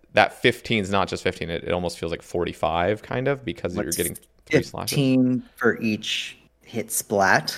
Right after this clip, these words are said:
Speaker 2: I guess.
Speaker 1: Mm-hmm.
Speaker 2: So I think each hit splat rolls independently.
Speaker 1: Okay. Well, they did
Speaker 2: Against
Speaker 1: say
Speaker 2: the same defense roll, though.
Speaker 1: Yeah,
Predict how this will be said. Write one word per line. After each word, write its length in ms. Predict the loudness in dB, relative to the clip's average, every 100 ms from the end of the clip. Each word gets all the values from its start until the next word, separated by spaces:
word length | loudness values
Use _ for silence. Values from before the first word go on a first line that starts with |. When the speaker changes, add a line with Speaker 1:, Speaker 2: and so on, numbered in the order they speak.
| -2
Speaker 2:
I 120 | 0
guess. 480 | 2 -2 -2 -6 -6
Speaker 1:
Mm-hmm. 240 | -8 -8 -10 -14 _ _ _ _ _ _
Speaker 2:
So 420 | -8 -4 -2 -4 -10 _ _ _ _ _ _
I 60 | -6
think 340 | -2 -2 -2
each 240 | -4 -4 -4
hit 160 | -6
splat 320 | -6 0 0 2
rolls 400 | 0 0 -2 -6
independently. 800 | -4 -4 -4 -6 -4 -4 -4 -4 -14 _ _ _ _ _ -18
Speaker 1:
Okay. 340 | -12 -8 -8 -10 _ _ _ _
Well, 100 | 4 8
they 120 | 8
did 100 | 6
Speaker 2:
Against 200 | 2 2
Speaker 1:
say 300 | 6 6 6
Speaker 2:
the 80 | 0
same 400 | -4 -2 -2 -4 -8
defense 380 | -10 -8 -8 -6
roll, 240 | -4 -4 -2
though. 320 | -4 -6 -8 -16 _ _ _ _ _ _
Speaker 1:
Yeah, 200 | -16